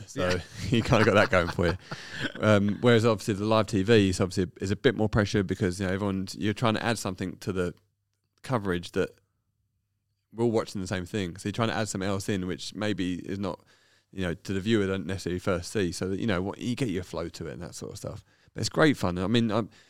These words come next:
Speaker 1: you know, I've always watched the P G A Tour. I've always watched, like, the golf on television. So now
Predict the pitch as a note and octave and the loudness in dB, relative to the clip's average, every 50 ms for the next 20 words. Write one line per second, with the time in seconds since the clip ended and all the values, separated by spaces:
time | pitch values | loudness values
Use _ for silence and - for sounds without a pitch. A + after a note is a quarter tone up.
0 | _ _ _ - G#2+ E2 - A#2 G#2 A#2+ B2 A2+ A#2 A2 G#2 A2 B2+ - - - | _ _ _ -2 0 2 2 2 4 4 6 8 8 6 6 4 0 0 0 -2
1 | - - G2+ F#2 - F2 E2 - F2+ E2+ F2+ G2 G#2+ G#2 F#2+ G2 G#2 A#2 G2+ - | -2 0 0 0 0 -4 -4 -4 -4 -4 -2 -2 -2 -2 -2 -2 -2 -2 -2 -2
2 | - - - D#2+ - - G2+ - F2+ E2+ - F#2 E2+ - G2 F2 E2 E2 D#2 G2+ | -4 -6 -6 -6 -6 -6 -6 -6 -6 -6 -6 -6 -6 -4 -4 -4 -4 -6 -8 -8
3 | D2 F2 - A2 G#2+ A#2 A#2 A2 G2+ G2 F#2+ | -12 -10 -8 -4 -2 0 2 2 2 0 -2